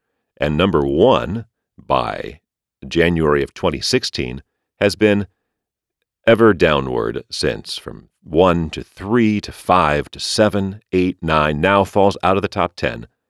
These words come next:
at number eleven. Android Netrunner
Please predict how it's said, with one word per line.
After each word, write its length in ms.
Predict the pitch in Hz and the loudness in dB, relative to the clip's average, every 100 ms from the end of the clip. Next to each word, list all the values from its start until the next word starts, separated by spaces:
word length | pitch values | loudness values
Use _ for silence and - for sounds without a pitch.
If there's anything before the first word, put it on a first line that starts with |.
| _ | _
at 80 | 52 | -8
number 300 | 64 62 65 | -6 -4 -6
eleven. 540 | 71 62 62 62 - - _ _ _ _ _ - | -4 -4 -2 -4 -8 -20 _ _ _ _ _ -2
Android 600 | 78 87 87 87 82 78 _ _ | 0 2 4 4 4 -2 _ _
Netrunner 600 | 62 85 - 64 57 50 | -4 -2 -2 -4 -6 -12